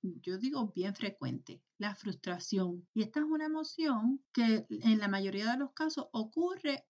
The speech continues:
porque hay un factor ex-, externo que no nos gusta, pero que lo estamos permitiendo. Y yo no sé si recuerdan el episodio de No toleres insignificancia. Hay cosas que están pasando que las hemos dejado que pasen,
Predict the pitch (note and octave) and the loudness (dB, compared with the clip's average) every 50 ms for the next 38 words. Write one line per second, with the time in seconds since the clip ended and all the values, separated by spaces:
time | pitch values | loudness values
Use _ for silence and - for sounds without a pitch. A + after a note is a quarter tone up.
0 | _ - A3 G3+ - - F#3+ F#3 F#3+ G3+ - A#3+ A#3+ A#3+ - B3+ B3 B3+ B3 A#3+ | _ -4 -4 -4 0 0 0 0 0 0 -2 -4 -4 -2 -2 0 0 0 0 -2
1 | - - - _ - B3 - - _ - D#4 F4+ G4+ G4+ F4+ - - - - G#3 | -6 -20 -20 _ -8 -8 -8 -8 _ -6 -6 -6 -4 -4 -6 -8 -6 0 2 4
2 | F#3 F#3+ F#3+ G3+ G#3+ A3 A3 - E3+ D#3 - _ - - - - - C4 D4 D#4+ | 4 6 6 6 6 4 4 2 -4 -4 -4 _ -14 -14 -12 -4 0 2 2 2
3 | D#4+ B3 G#3 F#3+ - F#3+ F#3+ F#3+ F#3+ - - G#3+ G3+ F#3+ E3+ - D3 C#3 A#2 B2 | 2 2 0 0 0 -2 -2 -2 -2 -2 -2 0 0 0 0 0 0 -2 -2 -2
4 | - - - _ _ _ - F#3 F#3 F3+ F3+ F#3+ G3 A3+ A3 A3 B3 A#3+ C4 B3+ | -4 -6 -12 _ _ _ -10 -8 -6 -4 -4 -4 -4 -4 0 2 2 2 2 0
5 | B3+ D4+ D#4 D4+ C4 B3 B3 C4 B3+ - _ - - F#3 F3 E3+ - - F3 - | -2 0 0 2 2 2 2 2 0 -4 _ -6 -4 -4 -4 -4 -6 -8 -8 -6
6 | - A#3+ C4 C#4+ C#4+ C#4 C4+ B3+ B3 G3 F#3 F3+ F3 F3 E3+ E3+ E3+ D#3+ - F#3 | -4 -4 -2 0 0 0 0 0 -2 0 0 0 2 2 0 0 -2 -6 -6 -4
7 | G3+ A3 A3+ A#3 A#3+ A#3 A#3+ A#3 A3+ A3 G3+ F#3+ F#3 F3+ - - - - G3 G3 | -2 -2 0 0 2 6 6 6 6 4 0 -2 -4 -4 -6 -8 -8 -6 -6 -6
8 | - - - - - - _ - F3+ F#3 G3+ G3+ - - B3+ - D4 C#4+ - - | -6 -6 -8 -10 -10 -10 _ -4 -2 -2 -2 -4 -2 -2 -2 0 -2 -4 -6 -8
9 | - - C#4 C#4 C#4+ - D4+ D4 - A#3+ A3 G#3 G3+ G#3 A3 A#3+ B3 _ _ - | -10 -2 0 0 0 0 -4 -2 0 0 0 2 0 0 0 -2 -2 _ _ -6
10 | - F#3 F3+ F3+ F3+ F3 E3+ F3 F3 F3 F3+ G3 G3 - - G#3+ A3 A#3 B3+ C4+ | -2 -2 -2 -2 -2 -4 -6 -6 -6 -6 -8 -10 -8 -4 -2 0 0 0 0 -2
11 | - - B3 A3+ - F#3+ F3 F3+ - - - A#3+ C4+ D4+ | -2 -4 -6 -6 -4 -8 -8 -8 -8 -2 0 0 0 0